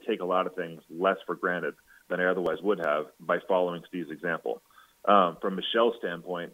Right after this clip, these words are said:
same thing about Steve and, and, and her, her sense of, uh, her cour-, her courage to share the story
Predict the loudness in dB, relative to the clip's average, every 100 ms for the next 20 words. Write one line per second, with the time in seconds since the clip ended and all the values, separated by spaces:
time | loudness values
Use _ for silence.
0 | _ _ -8 -8 -4 -4 -4 -4 -4 -6
1 | -6 -4 -6 -6 -6 -6 -6 -4 -4 2
2 | 2 2 -2 0 0 0 0 2 4 2
3 | 0 -2 4 6 6 0 -4 2 2 2
4 | -4 -14 _ _ -8 0 0 0 -4 -2
5 | 2 0